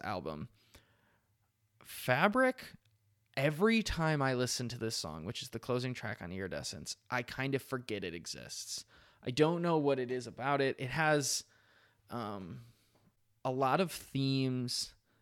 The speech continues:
that are set up throughout Iridescence. Like, there's a lot of samples, a lot of specific production choices that I think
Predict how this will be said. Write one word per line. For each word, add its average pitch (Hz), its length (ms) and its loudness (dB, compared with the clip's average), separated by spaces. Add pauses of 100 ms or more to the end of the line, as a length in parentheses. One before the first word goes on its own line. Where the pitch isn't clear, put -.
(160)
that 117 120 4
are 113 80 0
set 113 260 0
up 101 200 -2
throughout 90 360 -4
Iridescence. 80 640 -6
Like, 95 300 -8
there's 120 300 -6
a 131 40 -2
lot 117 160 -4
of 117 60 -6
samples, 143 800 6
a 127 40 2
lot 117 200 2
of 110 80 0
specific - 560 -6
production 139 440 2
choices 120 400 4
that 113 120 2
I 113 60 4
think 113 340 -4